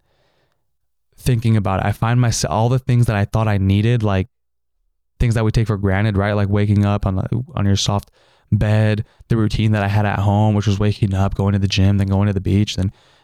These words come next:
um, all these things that I didn't do anymore. It's like, I didn't need, all I needed was, all I needed was God. Like, God brought me through that hard time and, and he just, he really changed my mind. And, um,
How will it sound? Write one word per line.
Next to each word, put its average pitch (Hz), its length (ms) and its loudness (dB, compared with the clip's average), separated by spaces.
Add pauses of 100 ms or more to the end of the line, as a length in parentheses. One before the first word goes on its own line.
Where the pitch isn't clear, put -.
(140)
um, 92 360 -2 (440)
all 110 160 0
these 110 180 0
things 110 220 0
that 95 100 -2
I 98 80 0
didn't 104 240 2
do 98 140 0
anymore. 117 320 2
It's 107 100 -4
like, 95 160 -2 (1300)
I 117 100 2
didn't 110 360 2
need, 107 280 2
all 110 160 -2
I 110 80 0
needed 107 400 2
was, 98 340 -2 (680)
all 110 80 2
I 113 60 4
needed 120 220 2
was 104 220 0
God. 98 380 -2 (160)
Like, 101 160 -4
God 107 320 0
brought 101 180 -2
me 101 120 0
through 104 240 0
that 92 160 0
hard 98 220 -4
time 98 360 0
and, 90 160 -2 (840)
and 98 500 2 (120)
he - 180 -4
just, 107 220 0
he 107 140 2
really 107 280 2
changed 101 300 0
my 92 120 2
mind. 95 380 2
And, 90 200 0 (1400)
um, 98 500 2